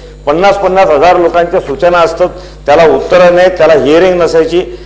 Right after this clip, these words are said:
आणि त्यामुळे एक, अ, लोकाभिमुख, लोकांना काय वाटतं त्या, अ, लक्षात घेऊन, अध्यक्ष महोदय, अ, त्या संदर्भात सुद्धा अत्यंत चांगलं काम चालू आहे. मी ह्या निमित्ताने माननीय मुख्यमंत्री महोदयांना एकच विनंती करणार आहे की या सगळ्या प्रोजेक्ट्स जे आपण करतोय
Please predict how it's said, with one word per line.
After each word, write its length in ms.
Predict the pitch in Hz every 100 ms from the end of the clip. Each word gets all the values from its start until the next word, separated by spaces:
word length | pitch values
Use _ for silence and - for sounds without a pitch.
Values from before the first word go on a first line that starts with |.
| -
आणि 180 | 123 156
त्यामुळे 340 | 175 170 196 190
एक, 340 | 202 196 196
अ, 260 | 180 165 135 - - - -
लोकाभिमुख, 760 | 120 139 - 202 196 196 160
लोकांना 280 | 147 175 185
काय 260 | 180 170 175
वाटतं 380 | 139 - 139 127 - - -
त्या, 380 | 151 160 170 165 156 165 160 - -
अ, 320 | 135 135 131
लक्षात 320 | 135 - 160
घेऊन, 440 | 131 151 170 -
अध्यक्ष 360 | 123 113 139 135
महोदय, 540 | 139 131 143 143 135 120 - - - -
अ, 300 | 117 113 113 123
त्या 100 | 131
संदर्भात 440 | 131 127 135 135
सुद्धा 600 | 135 131 135 123 - - -
अत्यंत 360 | 117 123 117 131
चांगलं 300 | 120 117 120
काम 200 | 117 117
चालू 200 | 123 139
आहे. 100 | 170
मी 60 |
ह्या 180 | 151 139
निमित्ताने 560 | 151 147 143 151 170 175 - - -
माननीय 320 | 113 131 151
मुख्यमंत्री 500 | 143 131 147 143 139
महोदयांना 380 | 143 131 139 143
एकच 240 | 127 139 131
विनंती 360 | 127 135 147
करणार 280 | 127 127 131
आहे 100 | 151 - - - - - - - - 151
की 80 |
या 120 | 196 208
सगळ्या 280 | 202 214
प्रोजेक्ट्स 400 | 202 185 175 220
जे 60 | 214
आपण 220 | 170 170
करतोय 340 | 143 123 120